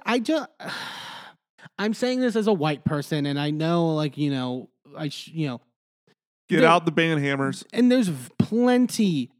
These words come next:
Speaker 1: plenty of valid, cancelable things that people on Bravo have done.
Speaker 2: Get ready to cancel him. Here it comes.
Speaker 1: The, you know, Ramona and Jenny Nguyen, and to an extent, like, even, like, Leanne and stuff. Like, like,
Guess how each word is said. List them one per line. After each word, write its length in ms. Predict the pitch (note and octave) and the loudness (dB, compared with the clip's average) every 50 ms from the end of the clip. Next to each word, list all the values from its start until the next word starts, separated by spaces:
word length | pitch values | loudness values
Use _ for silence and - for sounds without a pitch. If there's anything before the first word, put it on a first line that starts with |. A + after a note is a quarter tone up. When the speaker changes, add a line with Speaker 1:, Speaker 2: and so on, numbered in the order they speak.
| _ _ _ - | _ _ _ -8
Speaker 1:
plenty 560 | - - G3+ G#3+ A3 A3+ G3+ - G#3+ G3+ F3 | -4 -2 0 2 2 2 0 0 -2 -2 0
of 140 | D3+ D3 C3 | -2 -4 -4
valid, 680 | B2 A#2 B2 D3 C#3+ D#3+ F3+ G3+ G#3 G#3 G#3 G3+ G3+ - _ _ _ _ | -6 -6 -4 -2 -2 0 0 0 2 2 2 2 2 -2 _ _ _ _
cancelable 840 | - - - E3 D#3+ F3 G3 - - A3 G3+ G3+ G3 F3 F#3 F#3 F3 | -16 -6 -2 0 0 0 0 2 2 2 4 4 4 4 4 2 2
things 340 | - - F3+ F3 E3 D#3+ - | 0 0 0 2 2 0 0
that 360 | - D3+ B2 - C3+ - _ | -2 -4 -4 -6 -14 -16 _
people 360 | - - F#3 F3 F3 F3+ F3 | -6 -4 -4 -2 -2 -2 0
on 180 | F3 F3 E3+ E3+ | 0 2 0 0
Bravo 360 | D3+ E3 D#3+ D#3+ D#3 D#3 D3+ | 0 0 0 0 0 -2 -2
have 220 | C#3 D3+ D3+ C#3 B2+ | -2 -2 -4 -4 -4
done. 320 | D3 C#3+ C#3 C3+ C3 B2 | -4 -4 -2 -4 -4 -2
Speaker 2:
Get 160 | - D#3+ D#3+ D3+ | 0 0 2 2
ready 220 | D3+ D3 D3+ E3 | 2 2 2 0
to 60 | E3+ | -2
cancel 420 | E3+ - A3 G#3+ G#3 - G#3 F#3 F3 | 0 0 0 0 2 0 -2 -2 0
him. 100 | E3+ D#3 | 0 0
Here 140 | D3+ D#3 | 0 -2
it 80 | E3+ - | -2 0
comes. 340 | - F#3+ F#3 D#3+ D#3+ - - | 0 0 0 0 -2 -6 -4
Speaker 1:
The, 280 | F3+ F3+ F3 E3+ E3 D#3 | -2 0 0 0 0 2
you 140 | F#3 F#3 E3+ | 2 2 2
know, 240 | D3 C#3 C3+ B2+ - - | 2 0 -2 -6 -10 -16
Ramona 1040 | - E3+ D3+ D3+ D#3 D3+ D3+ D#3+ F3 F#3+ G3+ G3+ G3+ G3+ G3 F#3+ F#3+ F#3 F3+ F3+ F3+ - - C3+ - | -16 -14 -6 -4 -2 0 2 2 4 4 4 4 4 4 4 4 4 2 2 0 -2 -6 -16 -16 -8
and 180 | - C3+ C3 | -4 -4 -4
Jenny 360 | A#2+ C3 D#3 F3 F#3+ G3+ G#3 G3+ | -2 0 0 2 2 2 2 2
Nguyen, 560 | F#3 F#3 F#3 F#3 F3+ F3+ F3+ F3 F3+ F3+ F3 - _ _ _ - | 2 2 2 2 2 2 2 2 0 -2 -4 -6 _ _ _ -8
and 340 | D3+ C#3+ C#3 C3+ C3+ C#3 - | -6 -4 -4 -4 -4 -6 -4
to 140 | - D3+ D3 | -2 -2 0
an 80 | D3 | 0
extent, 480 | C#3+ C3+ - - F3 F3 E3 D3+ D3 E3+ | -2 -4 -2 -2 -2 -2 -4 -8 -8 -4
like, 200 | E3 D#3 C3 B2 | -4 -4 -4 -6
even, 320 | D3 D3+ D#3 C#3 C#3+ C3 B2+ | -8 -6 -4 -2 -2 -2 -2
like, 160 | B2+ A#2 - | -6 -8 -8
Leanne 520 | B2+ B2+ B2 B2+ C#3 D#3 F#3+ G3+ G3+ G3 | -8 -8 -6 -6 -4 -2 0 0 0 0
and 120 | G3 F#3+ F#3 | 0 0 0
stuff. 200 | - G3+ F3+ - | -2 -2 -2 -4
Like, 100 | - F#3+ | -4 -2
like, 180 | G#3 G3 - | -2 -2 -2